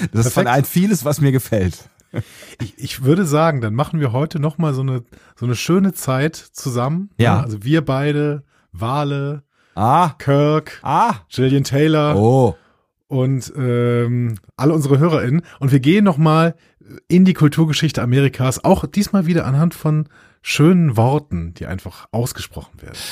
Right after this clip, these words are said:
Speaker 1: Oh, ich bin sehr gespannt, weil wir waren ja das letzte Mal tatsächlich endlich mal im U-Boot gelandet. Aber du willst wieder, du willst wieder zurück zu,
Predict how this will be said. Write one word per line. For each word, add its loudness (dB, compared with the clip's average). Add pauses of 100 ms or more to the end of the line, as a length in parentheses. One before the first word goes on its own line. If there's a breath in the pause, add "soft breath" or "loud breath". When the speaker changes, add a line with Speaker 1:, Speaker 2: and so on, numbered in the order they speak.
(140 loud breath)
Speaker 1:
Oh, 0
ich -2
bin 2
sehr 2
gespannt, 0
weil 2
wir 2
waren 2
ja 2
das -2
letzte -4
Mal -4
tatsächlich -4 (280)
endlich 2
mal 2
im 2
U-Boot 0
gelandet. -2
Aber 0
du 2
willst 2
wieder, 0
du -8
willst 2
wieder 0
zurück -4
zu, -2